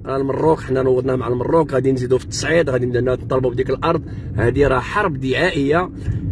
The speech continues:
موجهه داخل الجزائر باش يلهيو الجزائر. اما حنا، حنا كاع ما مسوقينش. شتي، لا تهجموا علينا، لا هجموا علينا، راه سي ان سويسيد بوغ، هو انتحار للجزائريين. والله ما خصك فيها انتحار،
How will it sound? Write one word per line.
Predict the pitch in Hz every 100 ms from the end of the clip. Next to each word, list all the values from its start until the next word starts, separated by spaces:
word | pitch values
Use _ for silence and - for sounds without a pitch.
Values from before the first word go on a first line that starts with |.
| - - - -
موجهه | 139 180 135 131 156 208 - - - -
داخل | - 202 233 208 208
الجزائر | 175 156 143 131 98 85 90
باش | 123 135
يلهيو | 117 104 170
الجزائر. | 131 143 135
اما | 131 147
حنا، | 220 233 -
حنا | - 127
كاع | 147
ما | 180
مسوقينش. | - 151 139 135 113 90 - - - - - - -
شتي، | - -
لا | 151 156
تهجموا | 131 127 131 151
علينا، | 151 220 214 147 - - - - - -
لا | 131 160
هجموا | 139 147 151
علينا، | 185 202 147 - -
راه | 143 151 151
سي | - 156
ان | 165
سويسيد | 160 170 185 196 214 151
بوغ، | - 127 95 85 90
هو | 120 147
انتحار | 135 151 156 170 143
للجزائريين. | 117 104 95 92 92 82 85 - - - - - - -
والله | 120 147 143 143
ما | 156
خصك | - - -
فيها | 160 143
انتحار، | 156 - 113 92